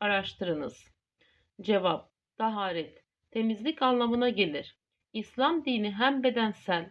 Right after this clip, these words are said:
hem de manevi temizlik için çeşitli kurallar koymuştur. Taharet bireyin fiziksel olarak temiz kalması anlamına gelir ve bazı ibadetler için zorunludur. Abdest.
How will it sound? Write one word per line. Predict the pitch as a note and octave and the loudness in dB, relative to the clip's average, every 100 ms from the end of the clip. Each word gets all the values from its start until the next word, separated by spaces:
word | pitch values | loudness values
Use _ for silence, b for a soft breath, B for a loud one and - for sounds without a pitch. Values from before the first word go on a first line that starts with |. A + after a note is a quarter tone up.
| _ | _
hem | A3+ C4 C4 | -2 0 0
de | |
manevi | A#3+ A3+ A3 A3 B3 | 0 0 0 0 -2
temizlik | C4 B3 A3+ G#3+ C4+ | -2 0 -2 -4 -8
için | A3+ - E3+ E3 b b _ | -8 -6 -6 -6 b b _
çeşitli | A3+ - - C4+ | -4 -4 -6 -8
kurallar | - C4 A#3 A#3 B3+ B3+ | 0 0 2 2 0 0
koymuştur. | G#3 F3+ E3+ - - C#3 - _ _ _ _ - | -2 -2 -4 -8 -6 -6 -8 _ _ _ _ -8
Taharet | G#3+ G#3 G#3 D4+ - | -4 -2 -4 -6 -4
bireyin | B3 A#3+ C4 C4+ | 0 0 0 -2
fiziksel | A#3 G#3+ - C4+ C#4+ - | -4 -4 -2 2 2 0
olarak | A3+ A3+ A3 - | -2 -2 -4 -4
temiz | A3+ B3+ C4+ | -4 -4 -6
kalması | - A3 G3+ F#3 - - E3+ - G3 | -4 -2 -2 -4 -6 -4 -4 -6 -10
anlamına | G3 G3+ G3+ G#3+ A#3 | -8 -8 -8 -6 -4
gelir | F#3+ E3 D#3 - - b b b - | -2 -2 -2 -8 -16 b b b -4
ve | G#3 | 0
bazı | A#3 C#4 D4 C#4+ | 4 4 2 -2
ibadetler | A#3 A3 G#3+ A3 B3 C4+ | 0 0 -2 -4 -2 0
için | C4 A#3 B3 A3+ | -2 -2 -2 0
zorunludur. | G#3+ F#3 F3+ E3 D#3+ D3 - _ _ _ _ _ _ - | 0 0 -2 -4 -4 -8 -10 _ _ _ _ _ _ -6
Abdest. | G#3 F3 E3 D#3+ - | -4 -4 -2 -2 -4